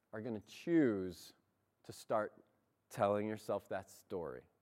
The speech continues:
over and over and over again. You're gonna say, you're gonna be the pouty, "Where's my little goat?" Uh, my question to you is just, which one are you gonna choose today? My prayer is that you would choose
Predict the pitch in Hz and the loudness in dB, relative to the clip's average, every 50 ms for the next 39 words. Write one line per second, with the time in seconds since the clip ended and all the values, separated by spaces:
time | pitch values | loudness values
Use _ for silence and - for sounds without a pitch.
0 | _ _ _ _ _ _ _ _ _ _ _ _ _ - - _ _ _ 104 101 | _ _ _ _ _ _ _ _ _ _ _ _ _ -20 -20 _ _ _ -6 -4
1 | 98 98 95 98 104 104 104 104 101 101 98 101 98 98 92 82 78 73 73 64 | -4 -4 -4 -4 -4 -4 -4 -4 -6 -6 -6 -6 -6 -6 -8 -8 -10 -10 -12 -12
2 | 65 82 - _ _ _ _ _ _ _ _ _ _ _ _ _ _ _ _ _ | -14 -18 -20 _ _ _ _ _ _ _ _ _ _ _ _ _ _ _ _ _
3 | _ _ - 104 101 113 113 113 - - 117 107 104 101 - - _ _ 104 104 | _ _ -10 -4 -2 -2 -2 -2 -2 -2 0 0 0 -2 -6 -12 _ _ -4 -2
4 | 117 117 117 117 123 120 117 - - 123 117 117 113 117 113 110 - - 107 110 | 0 0 2 2 0 0 -2 0 4 6 6 6 6 4 2 -2 -4 -4 -4 -2
5 | 107 104 113 110 113 110 107 101 92 92 85 - 78 69 - - _ _ _ _ | -2 0 0 0 0 0 0 -2 -2 -4 -8 -10 -10 -12 -12 -14 _ _ _ _
6 | _ _ _ _ _ _ _ _ _ _ _ _ _ _ _ _ _ _ _ - | _ _ _ _ _ _ _ _ _ _ _ _ _ _ _ _ _ _ _ -12
7 | 90 87 87 87 85 85 95 - _ _ _ _ _ _ _ - - 135 - - | -8 -8 -6 -6 -8 -10 -12 -18 _ _ _ _ _ _ _ -6 -4 -2 4 6
8 | 202 202 196 - 185 170 - 170 147 139 127 117 127 120 - - 117 135 131 - | 6 6 6 4 0 -2 0 2 2 2 2 0 -4 -8 -8 -4 -4 -4 -4 -2
9 | - 131 120 113 110 107 98 95 98 92 90 - - 90 82 80 - - 80 - | -4 -4 -4 -4 -4 -4 -4 -6 -8 -8 -10 -12 -12 -12 -12 -12 -14 -16 -18 -18
10 | - - _ _ _ _ _ _ _ _ _ _ _ _ _ _ _ _ 101 104 | -18 -20 _ _ _ _ _ _ _ _ _ _ _ _ _ _ _ _ -16 -14
11 | - - - - 185 208 202 190 185 180 - - 151 135 139 147 135 139 135 127 | -14 -8 -2 2 6 8 10 10 10 10 8 6 4 2 2 2 2 2 2 2
12 | 117 117 - - - 131 127 123 120 110 - | 0 -2 -4 -4 -4 -2 -2 -2 -2 -4 -8